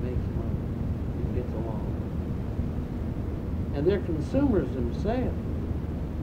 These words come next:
And if they're gonna have every wage increase, they get gobbled up with high prices, they're defeating their own purpose.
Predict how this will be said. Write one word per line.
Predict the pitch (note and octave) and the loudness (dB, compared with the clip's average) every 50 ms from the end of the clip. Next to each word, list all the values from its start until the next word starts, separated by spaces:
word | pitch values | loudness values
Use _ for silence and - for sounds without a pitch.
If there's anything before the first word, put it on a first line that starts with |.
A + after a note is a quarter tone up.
| - - - - - - - - - - - - - - - | -2 -2 -2 -2 -2 -2 -2 -2 -2 -2 -2 -2 -2 -2 0
And | C#3 C#3 D3 D#3 | 0 2 2 2
if | D#3 D#3 | 2 4
they're | F3 A3 C4 B3+ | 4 4 4 4
gonna | A3 G#3 G3 F3 D#3+ D#3 | 4 2 2 2 2 2
have | D#3+ D3+ C#3+ C#3+ | 2 0 2 2
every | E3 E3+ D#3 D3+ C#3+ | 4 4 4 2 2
wage | C#3 D#3+ F#3 G3 F3+ F3 | 2 4 6 6 6 4
increase, | - - - - - - - - | 4 0 -2 -2 0 0 0 0
they | D3 D3 | 0 0
get | C#3+ D3 C#3+ - - | 0 0 0 0 0
gobbled | D3 D3 C#3+ C3+ C3+ C3+ C#3 | 0 0 2 2 2 0 0
up | C#3+ C#3+ - - | 2 2 0 0
with | - - | 0 -2
high | B2+ B2 B2 - - - | -2 0 0 -2 0 0
prices, | G3 A#3 B3+ C4 A3 - - - - - - - - - - - - - - - - - - - - - - - - | 0 2 2 2 0 0 0 -2 -2 -2 -2 -2 -2 -2 -2 -2 -2 -2 -2 -2 -2 -2 -2 -2 -2 -2 -2 2 4
they're | F3 F3+ | 6 6
defeating | F3 F3 F3+ - G#3 G#3 G3 - G#3+ G#3+ | 6 6 4 2 2 2 2 2 0 0
their | G#3 G3+ G3+ | 2 2 2
own | G3+ G3+ G3 - | 2 0 0 0
purpose. | - D4 D#4 D#4+ | 0 0 0 0